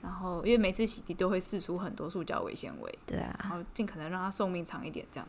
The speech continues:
Speaker 2: 可是这个也是有点难，因为台湾真的很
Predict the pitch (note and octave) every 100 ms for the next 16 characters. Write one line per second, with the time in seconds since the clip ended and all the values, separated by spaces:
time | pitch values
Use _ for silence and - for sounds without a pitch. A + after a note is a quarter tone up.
0 | - G#3 A3 C4+ G3 E3+ D#3+ E3+ G3+ E3+
1 | D#3+ D3 - - G3 G#3+ - D#3 E3 E3+
2 | E3+ E3+ -